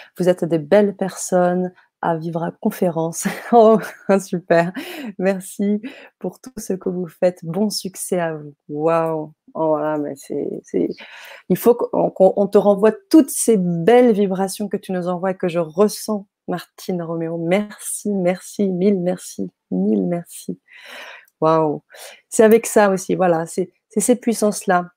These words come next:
Internet, c'est aussi la possibilité de se rassembler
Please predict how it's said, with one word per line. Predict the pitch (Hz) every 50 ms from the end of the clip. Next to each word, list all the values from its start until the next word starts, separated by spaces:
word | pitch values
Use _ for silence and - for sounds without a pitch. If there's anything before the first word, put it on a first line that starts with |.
| _ _ -
Internet, | 208 220 220 - 226 208 202 196 196 208 208
c'est | - - 220
aussi | 208 208 202 - 220
la | 208 196
possibilité | 190 - 196 - - 208 180 175 180 180 -
de | 185 185
se | - -
rassembler | 175 165 160 170 202 196 - - 190 175 160 165 165